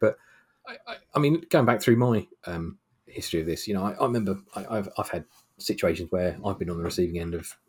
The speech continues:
you know, comments, you know, code reviews or something, or, or comments about things or decisions I've made, um, and other people haven't, haven't agreed with them. And, you know, generally, if it's a senior dev or,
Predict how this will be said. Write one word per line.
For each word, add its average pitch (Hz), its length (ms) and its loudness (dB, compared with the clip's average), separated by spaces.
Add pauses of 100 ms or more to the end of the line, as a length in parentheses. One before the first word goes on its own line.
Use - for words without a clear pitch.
you 85 120 -10
know, 87 60 -8
comments, - 520 -6 (200)
you 90 80 -10
know, 98 40 -10
code 107 220 2
reviews 87 300 -2
or 82 100 -6
something, 85 260 -6
or, 82 300 -6
or 98 80 -8
comments 95 280 -2
about 87 160 -8
things 87 200 -6
or 90 100 -2
decisions 95 400 0
I've 87 200 -2
made, 85 300 -4 (480)
um, 82 340 -8 (100)
and 107 200 -2 (380)
other 107 140 -2
people 90 240 0
haven't, 87 260 -4 (140)
haven't 80 200 -6
agreed 95 240 2
with 78 100 -6
them. 80 160 -4
And, 82 80 -6 (200)
you - 80 0
know, 80 120 -2
generally, 87 360 0
if - 100 -12
it's - 160 -8
a 82 60 -14
senior 87 380 0
dev 87 300 0
or, 80 220 -2